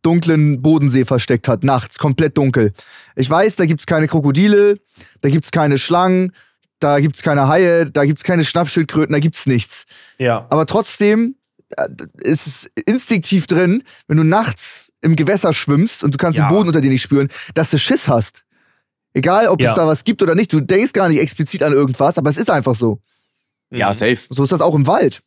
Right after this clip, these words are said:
Speaker 2: Ja.
Speaker 3: Hunderttausend Prozent. Auch Bodensee ist ja, das ist ja, <laughs> das kann der kleinste Tümpel sein, da willst du nicht reingehen.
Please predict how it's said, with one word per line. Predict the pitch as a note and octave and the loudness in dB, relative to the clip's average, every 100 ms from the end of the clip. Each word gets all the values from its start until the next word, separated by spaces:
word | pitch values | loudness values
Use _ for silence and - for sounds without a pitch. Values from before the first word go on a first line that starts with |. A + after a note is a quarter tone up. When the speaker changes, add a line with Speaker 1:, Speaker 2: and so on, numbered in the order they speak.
| _ _ | _ _
Speaker 2:
Ja. | C3 A#2 | -2 0
Speaker 3:
Hunderttausend | A#2 G2+ A#2 - | 0 -2 -4 -4
Prozent. | F#2+ E2 F2 D#2+ | -6 -4 -4 -2
Auch | - A2 | -4 -4
Bodensee | A2 C3+ C3+ A2 | -2 0 0 -2
ist | G2 | -2
ja, | G2+ - _ _ | -2 -4 _ _
das | - A2 | -6 -6
ist | G#2+ | -2
ja, | A#2+ A2+ - - | -2 -2 -6 -12
<laughs> | - _ _ | -20 _ _
das | A2 A2 A2 | -6 -4 -4
kann | C#3+ | -2
der | D3 | -2
kleinste | C#3+ C#3 A2 | -2 -4 -4
Tümpel | - D3+ C#3+ | -4 -2 -2
sein, | G#2+ F#2 | 0 0
da | F2+ | -2
willst | F2+ - | -4 -6
du | |
nicht | E2+ - | -10 -6
reingehen. | E2 E2 D#2+ D2+ | -6 -6 -8 -10